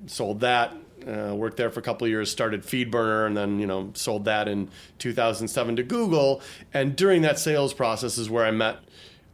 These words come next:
I had known Ev Williams from early, early days of the web. We had worked on this web design and development conference out in San Francisco in, I think, ninety-four, maybe ninety-five.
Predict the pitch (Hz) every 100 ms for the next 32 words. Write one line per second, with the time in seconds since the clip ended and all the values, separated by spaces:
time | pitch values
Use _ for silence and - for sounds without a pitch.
0 | - 123 120 127 143 143 135 127 113 131
1 | 131 127 113 107 - 110 104 104 - -
2 | - - - - 165 160 127 123 117 110
3 | 113 107 107 110 139 104 95 107 107 101
4 | 110 110 - 101 101 104 - - 110 110
5 | 107 104 - 123 101 92 104 113 127 151
6 | 165 120 117 - 98 95 104 95 - -
7 | 104 - - 113 101 98 117 - 104 98
8 | 98 - - - - - - 135 95 92
9 | 107 101 - 110 110 104 104 101 98 101
10 | 101 92 110 104 98 95